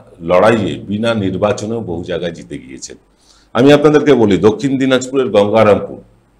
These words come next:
সেখানে বিনা যুদ্ধে জিতেছে বিজেপি। বীরভূমের সিউড়ি, লা-, বোলপুর, লাভপুর, এরকম সতেরোটি আসনে জিতে গিয়েছে তৃণমূল কংগ্রেস। হাওড়া, সাঁকরাইলে দুটি, এরকম বহু জায়গায়, বাঁকুড়ার শাসন, বারাবণী,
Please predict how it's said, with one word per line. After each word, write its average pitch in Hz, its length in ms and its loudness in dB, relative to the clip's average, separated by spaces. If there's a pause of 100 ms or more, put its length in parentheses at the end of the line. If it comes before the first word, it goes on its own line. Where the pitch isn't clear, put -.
(1160)
সেখানে 131 380 0
বিনা 107 360 0
যুদ্ধে 110 340 -4
জিতেছে 98 380 -8
বিজেপি। 71 460 -12 (560)
বীরভূমের 127 400 4
সিউড়ি, 131 540 0
লা-, - 300 0
বোলপুর, 113 540 0
লাভপুর, 98 540 2 (220)
এরকম 107 260 -2
সতেরোটি 135 640 -4
আসনে 113 280 -2
জিতে 98 260 -12
গিয়েছে 92 320 -10
তৃণমূল 82 420 -18
কংগ্রেস। 71 340 -12 (520)
হাওড়া, 107 340 4
সাঁকরাইলে 113 640 0
দুটি, 104 400 -10 (560)
এরকম 131 300 2
বহু 113 300 4
জায়গায়, 92 520 4
বাঁকুড়ার 110 380 4
শাসন, 110 580 2
বারাবণী, 101 580 4